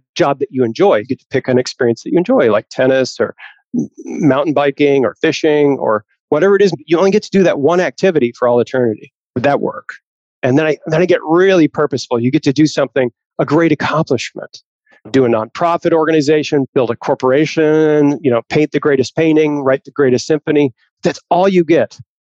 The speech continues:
It's just that one accomplishment to work on for all eternity. And then I give them a fourth choice. I said, "Or for all eternity, you could be surrounded by those who care and value you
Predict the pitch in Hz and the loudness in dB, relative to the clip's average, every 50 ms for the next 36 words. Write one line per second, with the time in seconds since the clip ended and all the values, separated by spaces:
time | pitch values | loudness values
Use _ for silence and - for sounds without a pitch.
0 | _ - 135 - - 143 - - 147 127 - 147 127 120 127 151 175 190 185 - | _ -4 -4 -2 -4 -6 -4 -2 -4 -4 -2 -2 -2 0 0 2 2 0 0 0
1 | 180 165 156 151 156 - - - 139 131 - 135 123 131 135 - - 127 123 120 | -2 -2 0 -2 -2 -2 -2 -4 -4 -2 0 0 2 0 0 0 0 -2 -2 -2
2 | - 131 120 113 123 131 - - 185 214 175 110 107 113 120 135 - _ _ _ | 0 0 0 0 0 -2 -2 -2 0 0 0 0 0 -2 -2 -4 -8 _ _ _
3 | _ _ _ _ _ _ _ _ _ _ - 156 143 156 156 156 170 165 151 135 | _ _ _ _ _ _ _ _ _ _ -2 0 2 2 2 0 0 2 2 0
4 | 120 - - 139 131 123 - - - - 131 123 - - - - - - - 117 | 0 0 0 0 0 0 -2 -6 -10 -12 -10 -12 -12 -14 -18 -14 -6 -4 -4 -2
5 | - - 135 120 - _ _ _ _ - 170 180 156 123 113 120 139 - _ _ | 0 0 -2 -2 -4 _ _ _ _ 0 2 2 2 2 0 -2 -4 -8 _ _
6 | _ _ _ _ _ _ _ _ _ _ - 143 127 135 170 202 196 - 180 170 | _ _ _ _ _ _ _ _ _ _ -2 0 0 2 2 0 0 0 0 0
7 | 143 127 120 117 120 117 127 127 123 - - - 131 131 131 135 123 120 123 117 | 0 0 -2 -2 -6 -4 -2 -2 -2 -2 -2 0 0 2 2 0 0 0 0 0
8 | 113 - 127 127 127 131 - - - 127 - - - 135 135 139 139 127 117 131 | 2 2 2 2 2 0 -2 -4 -8 -8 -6 -2 -2 0 0 2 0 0 0 0
9 | 127 123 127 127 120 117 104 101 101 95 | 0 2 2 2 2 2 0 -2 -6 -10